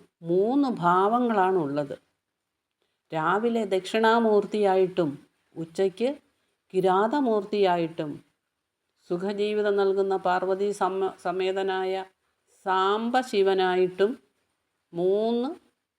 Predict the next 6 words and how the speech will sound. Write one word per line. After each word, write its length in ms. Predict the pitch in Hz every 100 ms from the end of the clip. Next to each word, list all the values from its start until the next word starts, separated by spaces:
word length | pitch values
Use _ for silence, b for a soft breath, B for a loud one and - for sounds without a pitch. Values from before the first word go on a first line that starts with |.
| _ _ - 170
രൂപത്തിൽ, 580 | 180 196 202 196 185 170
മൂന്ന് 360 | 175 202 208
ഭാവത്തിലാണ് 840 | 170 175 175 190 208 202 185 175 170
ഭഗവാനെ 640 | 160 165 170 170 175 214 220 _ _ _ _
പ്രാർത്ഥിക്കേണ്ടത്. 840 | 151 151 - 147 151 139 131 - 127 _ _ _ _ -
പരബ്രഹ്മമൂർത്തിയായിട്ടും 1600 | 180 185 214 220 247 247 254 240 226 226 226 214 214 214 208 262